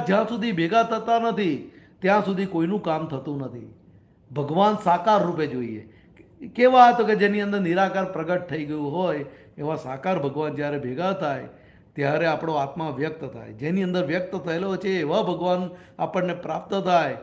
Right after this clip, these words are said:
તો આપણી અંદર એ વસ્તુ પ્રાપ્ત, પ્રાપ્ત થાય એવી છે કે છે. એટલે કે જે આપણે, આપણા કોઈ દાડો સમજમાં ના આવે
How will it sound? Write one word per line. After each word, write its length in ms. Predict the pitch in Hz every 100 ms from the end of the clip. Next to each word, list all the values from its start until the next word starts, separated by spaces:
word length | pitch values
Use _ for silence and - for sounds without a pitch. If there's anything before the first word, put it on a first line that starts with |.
| - - -
તો 60 | 165
આપણી 360 | - 156 170
અંદર 240 | 165 160 160
એ 80 |
વસ્તુ 320 | 147 135 - 143
પ્રાપ્ત, 540 | 139 139 - - -
પ્રાપ્ત 480 | - 160 151 151 156
થાય 300 | 139 135 131
એવી 220 | 127 131
છે 160 | 123 123
કે 140 | 120
છે. 280 | 110 120 - - - - -
એટલે 220 | 170 202 196
કે 100 | 202
જે 100 | 196
આપણે, 520 | 170 196 208 214 196 - - - _ - 160
આપણા 260 | 165 226
કોઈ 200 | 202 220
દાડો 340 | 226 233 226 175 -
સમજમાં 520 | 170 220 240 233 254
ના 100 | 254
આવે 320 | 240 226 214